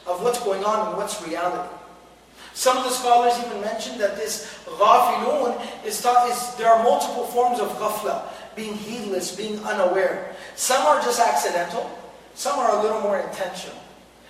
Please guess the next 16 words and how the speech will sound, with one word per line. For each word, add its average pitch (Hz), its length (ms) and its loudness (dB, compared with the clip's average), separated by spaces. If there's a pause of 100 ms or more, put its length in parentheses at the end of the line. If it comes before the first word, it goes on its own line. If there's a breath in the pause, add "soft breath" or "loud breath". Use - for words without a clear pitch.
(140 loud breath)
That 190 160 -2
these 269 260 -6
people, 262 260 -4
they 254 120 -4
had 254 320 -2
an 190 80 -4
intentional 233 600 -2
form 196 280 0
of - 180 0
ghafla 190 800 0
amongst 180 300 -2
them 170 160 -4
as - 100 -10
well. 190 140 -2
They - 180 -4
chose, - 640 0